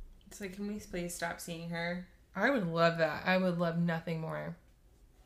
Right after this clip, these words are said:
Speaker 2: So now she's in Florida. And she needs to just stay her ass there.
Speaker 1: Mm-hmm.
Speaker 2: And I'm feeling like she <laughs> does. I'm not sure.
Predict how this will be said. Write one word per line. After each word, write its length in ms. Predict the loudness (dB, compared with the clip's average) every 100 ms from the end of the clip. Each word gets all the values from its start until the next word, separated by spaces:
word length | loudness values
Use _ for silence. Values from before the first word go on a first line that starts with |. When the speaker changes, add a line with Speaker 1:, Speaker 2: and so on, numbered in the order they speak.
| -20 -20 -20 -20 -20 -20 -20 -16
Speaker 2:
So 220 | -6 -2
now 420 | 0 0 2 2 2
she's 280 | 2 0
in 160 | 2 0
Florida. 760 | 0 2 4 2 0 -2 -4 -6 -18 -20 -20 -20 -20 -20 -18 -18 -16 -12 -4
And 260 | 0 0
she 240 | -2 0 2
needs 220 | 2 2
to 100 | 2
just 200 | 2 0
stay 240 | 0 0
her 100 | 2
ass 280 | 0 0 -2
there. 240 | -6 -10 -10
Speaker 1:
Mm-hmm. 380 | -10 -8 -8 -10 -12 -18 -12 -10 -8 -10 -14 -18 -16 -6
Speaker 2:
And 120 | -2
I'm 120 | -2
feeling 320 | -2 0 2
like 200 | 2 2
she 160 | 2 4
<laughs> 0 |
does. 140 | 4 2 -6 -14 -14 -14 -12 -4 -2 -2 -6 -10 -4
I'm 200 | 0 4
not 180 | 4 4
sure. 480 | 2 4 4 0